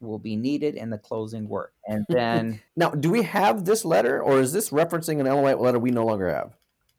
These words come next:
Speaker 1: I haven't been able to find it yet, but
Speaker 2: Hmm.
Speaker 1: maybe, maybe it exists somewhere, but I don't think we have that letter.
Speaker 2: Okay,
Speaker 1: But we'll
Speaker 2: okay.
Speaker 1: have to do some double checking on that, but I haven't, I haven't seen that. So, and it doesn't surprise me. It would be a letter that we don't have.
Speaker 2: Sure.
Speaker 1: Especially
Speaker 2: Personal,
Speaker 1: if it's
Speaker 2: personal
Speaker 1: very
Speaker 2: letters.
Speaker 1: personal and,
Speaker 2: Yeah.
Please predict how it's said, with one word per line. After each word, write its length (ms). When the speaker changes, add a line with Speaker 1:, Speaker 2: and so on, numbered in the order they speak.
Speaker 1:
I 140
haven't 240
been 120
able 180
to 60
find 300
it 160
yet, 280
but 240
Speaker 2:
Hmm. 140
Speaker 1:
maybe, 460
maybe 300
it 60
exists 380
somewhere, 500
but 480
I 140
don't 340
think 220
we 140
have 240
that 200
letter. 280
Speaker 2:
Okay, 260
Speaker 1:
But 100
we'll 120
Speaker 2:
okay. 140
Speaker 1:
have 160
to 40
do 140
some 180
double 240
checking 340
on 60
that, 180
but 120
I 120
haven't, 360
I 80
haven't 220
seen 260
that. 240
So, 300
and 100
it 80
doesn't 260
surprise 460
me. 160
It 60
would 140
be 100
a 60
letter 260
that 180
we 80
don't 240
have. 200
Speaker 2:
Sure. 260
Speaker 1:
Especially 200
Speaker 2:
Personal, 200
Speaker 1:
if 80
it's 80
Speaker 2:
personal 280
Speaker 1:
very 120
Speaker 2:
letters. 240
Speaker 1:
personal 400
and, 260
Speaker 2:
Yeah. 240